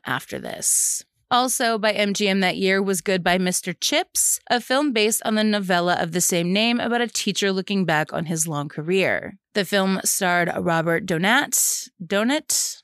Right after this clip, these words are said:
as the titular Chips, and he'd win the Best Actor Oscar that year for the role. Probably one of the lesser-known films of this year, it is a year of bangers, remember.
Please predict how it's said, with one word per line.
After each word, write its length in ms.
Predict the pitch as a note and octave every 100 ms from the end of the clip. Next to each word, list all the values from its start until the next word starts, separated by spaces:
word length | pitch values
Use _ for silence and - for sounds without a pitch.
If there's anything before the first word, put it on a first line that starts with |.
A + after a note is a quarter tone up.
| -
as 160 | G3+
the 100 | F3+
titular 460 | G3 - F3+ F#3+ E3
Chips, 600 | - - E4 - - - -
and 160 | E4
he'd 200 | D#4 D4
win 180 | A3+ A3
the 80 | G#3+
Best 320 | F#3 F#3 F3+ -
Actor 440 | E3+ E3+ - F3
Oscar 400 | D#3+ E3 - F3+
that 220 | E3+ E3+
year 240 | - E3+ D#3+
for 260 | - F3
the 140 | D#3 D#3
role. 560 | F3+ G#3+ D#3+ A2+ - G#3 _
Probably 440 | A#3+ B3 B3+ C4
one 220 | A#3+ B3+
of 160 | B3 B3
the 100 | B3+
lesser-known 720 | B3 B3 C4 D4 C4+ C4 B3+
films 340 | C4 B3+ B3
of 120 | A#3+ G#3
this 260 | B3 A#3+
year, 240 | A#3+ A#3+ A#3+
it 220 | G3+ F#3
is 160 | F#3
a 40 | G#3
year 240 | A3+ B3+
of 100 | A#3
bangers, 360 | C4 C#4+ F#3+ E3+
remember. 520 | E3 D3+ D#3 D#3 E3